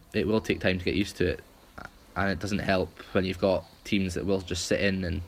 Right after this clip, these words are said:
try and defend. I, I, I, we're not gonna win every game this season. I, I don't think Brechin away will be the, uh, easiest place we'll go to.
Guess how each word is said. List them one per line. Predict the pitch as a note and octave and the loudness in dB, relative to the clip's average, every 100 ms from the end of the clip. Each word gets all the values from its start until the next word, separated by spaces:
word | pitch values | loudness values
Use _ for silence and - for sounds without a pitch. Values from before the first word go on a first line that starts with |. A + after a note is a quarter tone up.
| - - - - - - - - | -10 -16 -16 -16 -20 -20 -20 -8
try | - F#2+ | 2 2
and | F#2 | 2
defend. | F2+ G2+ G2 | 4 4 4
I, | G2 - - | 0 -4 -8
I, | - - - - | -10 -12 -4 0
I, | G2+ | 2
we're | A#2 A2+ | 4 6
not | A#2 B2 | 6 4
gonna | B2 | 4
win | G#2 | 4
every | G2+ G2+ G2 | 4 4 4
game | G2 G2+ | 4 4
this | G2 F2 | 2 0
season. | F#2+ F#2+ F#2+ F2 | 0 0 -2 -4
I, | - | -2
I | |
don't | G2 A2 - | 0 0 0
think | G#2 G2 - - - - - | -2 -2 -6 -20 -20 -12 -2
Brechin | G#2+ G2+ | 0 2
away | G2 G2 G2 | 2 4 4
will | |
be | F#2+ G2 | 2 2
the, | F#2+ G2 - - - - - - - - - - - - | 2 0 -4 -20 -20 -20 -20 -20 -20 -20 -20 -20 -6 0
uh, | G2 | 2
easiest | F2+ G2 G2+ | 4 2 0
place | - G2 | 0 0
we'll | F#2+ | 0
go | F#2+ G2+ | 2 2
to. | - F#2+ | 2 0